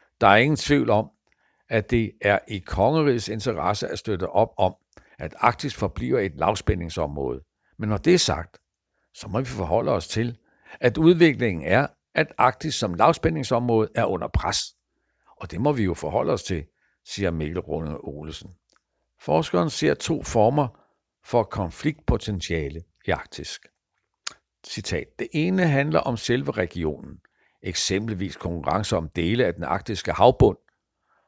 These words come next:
om udvinding af arktiske naturressourcer og om adgangen til nye arktiske søruter. Det andet handler om storpolitiske konflikter – der ikke direkte handler om Arktis,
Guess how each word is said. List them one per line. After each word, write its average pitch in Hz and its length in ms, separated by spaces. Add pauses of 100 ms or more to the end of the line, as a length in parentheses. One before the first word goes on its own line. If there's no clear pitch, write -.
(100)
om 82 180
udvinding 101 680 (140)
af 85 100
arktiske 98 480
naturressourcer 104 880 (440)
og 139 120
om 131 160
adgangen 104 540
til 113 200
nye 95 320 (120)
arktiske - 500
søruter. 123 680 (920)
Det - 140
andet 143 300
handler 123 320
om 110 200
storpolitiske 120 720
konflikter – - 580 (340)
der 123 80
ikke 156 200
direkte 117 540
handler 95 280
om 82 120
Arktis, 76 420